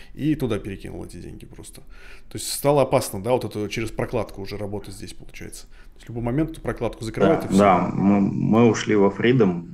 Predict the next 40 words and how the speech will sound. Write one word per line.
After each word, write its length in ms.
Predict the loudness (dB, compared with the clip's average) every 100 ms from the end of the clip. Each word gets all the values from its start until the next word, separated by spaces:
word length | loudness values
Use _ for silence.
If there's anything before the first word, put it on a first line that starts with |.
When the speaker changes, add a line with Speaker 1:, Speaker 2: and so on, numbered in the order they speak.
| -14
Speaker 2:
и 160 | -8 -6
вот 180 | -8 -12
кто 240 | -2 0
смог, 320 | 0 -2 -2
шёл 220 | -2 0
ещё 240 | 0 -2 -2
в 60 |
ай 100 | -2
би, 180 | 0 4
в 60 | 4
Exant, 400 | 2 0 0 0 -10
то 60 | -10
есть 120 | -8
всё, 260 | -8 -2 -2
всё 220 | 2 4
напрямую. 640 | 4 2 -2 -2 -2 -6 -12 _ _ _
Speaker 1:
Да, 340 | -14 -12 -12 -14
да. 100 | -18 -20 -20 -18 0
Ну 80 | 0
вот 140 | 2
смотри, 320 | 0 2 2 0
ка-, 160 | -4
команда, 360 | 0 2 2 0
да, 120 | -2
вот 140 | -2
мы 200 | -2 -4 -6
всё 160 | -8
говорим, 420 | -4 0 0 2 2
э, 340 | 2 2 -2
как 220 | -6 -10
прошёл 320 | -6 -4 -2
год, 200 | 0 0 0
а 320 | 0 0 -4
как, 460 | -2 -2 -2 -18 -6
э, 480 | -2 -2 0 -2 0
возник 380 | -2 0 -2 -2
ин-, 80 | -2
э, 640 | -2 -2 -2 -2 -4 -10 -14 -14
ваш 260 | -8 -8 -6
Invest 280 | -6 -6